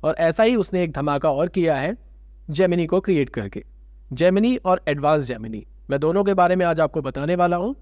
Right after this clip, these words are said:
Gemini को स्टार्ट करने के लिए आपको Google पर आना है और यहाँ पर क्लिक करना है। इस पर क्लिक करते ही आप यहाँ पर टाइप कर दीजिए Gemini। जैसे आप Gemini टाइप करेंगे तो आप देखेंगे आपके सामने यहाँ पर काफी सारे लिंक्स आपको दिखाई देंगे,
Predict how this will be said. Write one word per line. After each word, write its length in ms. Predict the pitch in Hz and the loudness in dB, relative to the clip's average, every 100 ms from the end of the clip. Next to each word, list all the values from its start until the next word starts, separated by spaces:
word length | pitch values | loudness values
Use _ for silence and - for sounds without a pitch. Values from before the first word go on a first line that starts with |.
| - | -4
Gemini 340 | 151 170 240 247 | -2 0 2 2
को 100 | 226 | 2
स्टार्ट 300 | 208 190 - | 2 0 0
करने 260 | 175 185 | 0 0
के 100 | 190 | 2
लिए 100 | 208 | 4
आपको 240 | 190 190 151 | 4 2 -2
Google 280 | 143 180 180 | 2 2 4
पर 120 | 175 | 2
आना 200 | 175 170 | 2 0
है 160 | 202 302 - - - | -2 -4 -14 -18 2
और 140 | 214 185 | 4 4
यहाँ 180 | 135 | 2
पर 100 | 147 | -2
क्लिक 240 | 180 180 - | 0 0 0
करना 280 | 117 110 87 | -8 -8 -20
है। 60 | - - | -20 -12
इस 120 | 135 - | -10 -8
पर 100 | 139 | -2
क्लिक 220 | 202 214 | 0 2
करते 260 | 220 196 | 0 2
ही 80 | 220 | 2
आप 140 | 214 190 | 2 2
यहाँ 160 | 165 | 0
पर 100 | 165 | -2
टाइप 240 | 156 151 147 | 0 -2 0
कर 120 | 147 | -2
दीजिए 240 | 143 147 127 | -2 -4 -4
Gemini। 380 | 120 131 185 269 - - - - - - | -4 0 0 -2 -12 -20 -20 -20 -20 -10
जैसे 300 | 147 190 247 | 0 0 4
आप 140 | 247 170 | 2 2
Gemini 340 | 175 185 190 | 0 0 0
टाइप 200 | 160 196 | 0 2
करेंगे 440 | 175 143 135 160 233 - - - | 0 0 -2 -4 -8 -16 -20 -10
तो 80 | 165 | 0
आप 120 | 160 | 2
देखेंगे 360 | 165 175 240 254 | 2 -2 0 2
आपके 220 | 208 202 | 2 2
सामने 300 | 190 185 190 | -2 -2 0
यहाँ 120 | 170 160 | 0 -2
पर 100 | 156 | 0
काफी 300 | 185 190 233 | 0 0 0
सारे 220 | 208 190 | 0 0
लिंक्स 280 | 165 160 151 | -2 -4 -4
आपको 200 | 139 185 | -2 -2
दिखाई 280 | 175 147 120 | 0 -2 -4
देंगे, 300 | 107 104 | -6 -12